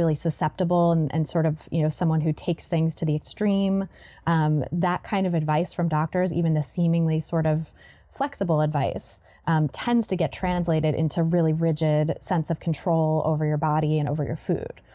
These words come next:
Versus intuitive eating, the research has actually shown that intuitive eating is a distinct concept that's not on that continuum of flexible to rigid dietary control,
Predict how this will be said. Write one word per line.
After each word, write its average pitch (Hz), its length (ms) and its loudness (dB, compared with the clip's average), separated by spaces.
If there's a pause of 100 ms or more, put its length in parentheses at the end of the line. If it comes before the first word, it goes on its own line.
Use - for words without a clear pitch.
(220)
Versus 196 540 0
intuitive 185 500 0
eating, 160 640 0
the 175 80 0
research 175 340 0
has 175 100 -2
actually 165 280 0
shown 165 240 2
that 156 100 2
intuitive 170 400 0
eating 180 240 2
is 151 100 0
a 160 60 0
distinct 160 500 -4
concept 165 640 -2 (280)
that's 170 160 0
not 175 340 2
on 165 220 0
that 160 180 0
continuum 165 640 0
of 151 80 -2
flexible 160 440 -2
to 160 120 -2
rigid 160 300 0
dietary 151 420 0
control, 160 640 0